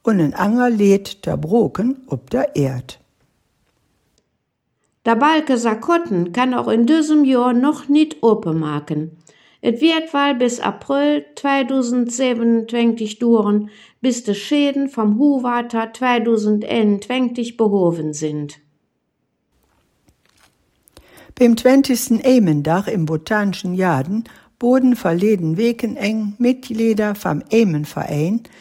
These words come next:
Speaker 1: einundzwanzig verschieden Honigsorten an. Sie verklörten auch viel über ihr Leben mit den fließigen Dirkern.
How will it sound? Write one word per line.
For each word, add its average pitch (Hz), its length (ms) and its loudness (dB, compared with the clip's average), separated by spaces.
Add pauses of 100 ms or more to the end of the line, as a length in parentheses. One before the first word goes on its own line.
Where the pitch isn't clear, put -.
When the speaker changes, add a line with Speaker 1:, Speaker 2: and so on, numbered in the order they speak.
(340)
Speaker 1:
einundzwanzig 233 920 2
verschieden 202 760 -2
Honigsorten 156 840 -4
an. 147 380 -6 (600)
Sie 226 220 2
verklörten 254 720 0
auch 175 360 -2
viel 302 400 -2
über 156 340 -4
ihr 139 140 -4
Leben 156 560 -2 (200)
mit 208 220 -6
den 135 160 -4
fließigen 247 680 0
Dirkern. 135 580 -4